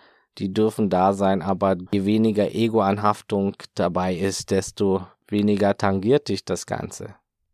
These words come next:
Also je nachdem, wie weit dein Ego transzendiert ist, kannst du Konflikte cooler meistern. Am Anfang kommen dann vielleicht noch die Impulse, ein kleiner Teil in dir will reagieren,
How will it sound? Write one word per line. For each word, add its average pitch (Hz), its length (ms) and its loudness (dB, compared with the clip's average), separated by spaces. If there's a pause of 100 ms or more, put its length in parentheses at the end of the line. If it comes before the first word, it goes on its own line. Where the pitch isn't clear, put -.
(560)
Also 98 260 -2
je 95 180 0
nachdem, 101 540 0
wie 95 140 -2
weit 95 300 2
dein 92 200 -2
Ego 92 240 -2
transzendiert 92 640 -2
ist, 104 160 -2
kannst - 440 -4
du 107 160 -4
Konflikte - 800 -6
cooler 120 460 2
meistern. 95 680 -4 (880)
Am - 160 -10
Anfang 107 500 0
kommen 135 340 0
dann 123 180 0
vielleicht 110 440 0
noch 104 160 -2
die - 140 -8
Impulse, 101 640 0 (640)
ein 98 200 -4
kleiner 101 440 0
Teil 101 340 0
in 95 200 0
dir 95 320 0
will 117 200 4
reagieren, 98 720 2